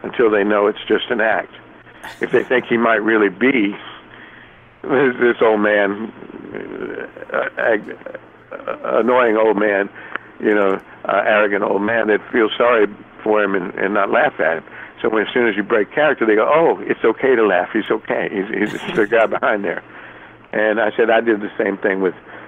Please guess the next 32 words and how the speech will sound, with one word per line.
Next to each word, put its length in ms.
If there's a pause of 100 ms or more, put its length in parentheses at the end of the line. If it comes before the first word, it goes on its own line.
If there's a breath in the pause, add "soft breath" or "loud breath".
(140)
my 160
Whit 180
Hayden 360
character. 520
I 40
would, 160 (420 loud breath)
you 60
know, 260 (400 loud breath)
be 140
a 240 (100)
substitute 520
teacher, 600
you 100
know, 260 (720 loud breath)
having 240
a 60
hard 260
time, 320
and 140
somebody 320
say 180
something, 240
I'd 60
laugh 340 (240)
and, 300
and 220
lose 240
the 60
character 480 (540 loud breath)
for 100
a 40 (120)
second. 220